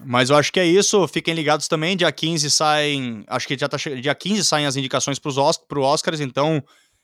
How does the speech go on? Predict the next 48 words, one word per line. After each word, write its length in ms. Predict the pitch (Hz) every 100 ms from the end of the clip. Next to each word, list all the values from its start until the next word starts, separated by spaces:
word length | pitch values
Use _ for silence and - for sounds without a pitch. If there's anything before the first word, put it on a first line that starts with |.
| -
é, 140 | 127 123
proximamente 520 | - 165 - 147 156
estaremos 420 | - 147 156 143
conversando 520 | - 185 175 147 165
sobre 300 | 156 180 170
isso. 340 | 135 90 - 98 _
Mas 300 | - 202 214
agora, 420 | 180 139 143 170
passamos 440 | 190 - 160 175 175
para 180 | 175 156
a 40 |
parte 360 | 156 151 143 147
musical 460 | 147 135 147 143
rapidinho, 560 | 135 135 139 127 214 240
antes 200 | 180 -
de 80 | 151
entrar 220 | 135 147
de 140 | 135
cheio 260 | 123 147 147
no 80 | 135
TikTok. 640 | - 175 - 180 185 226 214 - - _ _
É, 140 | - 156
com 180 | 196 240
as 80 | 214
estreias, 500 | 190 - 165 220 170
já 140 | 180
que 80 | 185
a 20 |
gente 140 | 175
não 140 | 175 190
cobriu 420 | 185 147 165 180
as 80 | 143
estreias 320 | 139 160 156
musicais 580 | 147 147 139 147 185 175
no 220 | 143 131
episódio 300 | 127 135 143
do 80 | 151
Fernando, 360 | - 160 160
a 20 | 190
gente 120 | 180
vai 120 | 170
falar 260 | 165 160 151
das 160 | 160
estreias 420 | 151 139 156 151 151
que 60 |
aconteceram 420 | 160 165 147 160
na 80 | 156
sexta-feira 720 | 139 185 - - 170 180 208